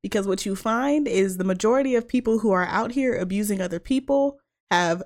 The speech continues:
no self-confidence, no self-worth, nothing in life that actually makes them feel important. So they have to make other people feel small in order th-, for them to feel big.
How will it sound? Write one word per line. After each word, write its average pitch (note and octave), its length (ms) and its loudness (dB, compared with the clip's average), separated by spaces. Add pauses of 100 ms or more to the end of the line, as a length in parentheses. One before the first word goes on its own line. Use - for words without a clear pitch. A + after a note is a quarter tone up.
no F3+ 240 2
self-confidence, F3 960 -4 (300)
no E3 160 2
self-worth, E3 840 -2 (360)
nothing G#3 540 4
in G3+ 220 0
life G3+ 380 2
that F#3+ 260 0
actually F3+ 460 0
makes F#3 260 -2
them F3 160 -4
feel E3+ 220 -2
important. E3 500 -4 (280)
So F#3+ 120 0
they G3 120 2
have F#3 280 -2
to G#3 100 -6
make E3+ 200 0 (100)
other G#3 240 4
people F#3 340 -4
feel C#3+ 220 -4
small D#3+ 760 -2
in F3+ 100 -4
order D#3 280 -2
th-, - 200 -20
for E3+ 80 -4
them D3+ 180 -8
to E3 100 -6
feel D#3+ 200 -2
big. - 360 -6